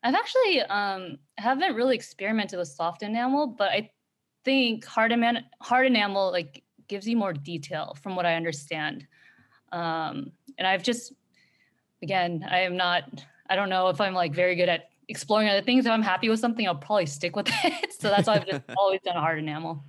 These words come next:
Speaker 2: Hard enamel is nice. Um, and it definitely works for your, for your pins and everything like
Speaker 1: Okay.
Speaker 2: that. Do you like rubber backings or the metal butterfly backings?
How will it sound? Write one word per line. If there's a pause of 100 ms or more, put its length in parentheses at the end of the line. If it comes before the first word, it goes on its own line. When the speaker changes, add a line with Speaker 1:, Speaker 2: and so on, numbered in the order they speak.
(420)
Speaker 2:
Hard
enamel
is
nice. (100)
Um, (100)
and
it
definitely
works
for
your,
for
your
pins
and
everything
like
Speaker 1:
Okay.
Speaker 2:
that. (320)
Do
you
like
rubber
backings
or
the
metal
butterfly
backings?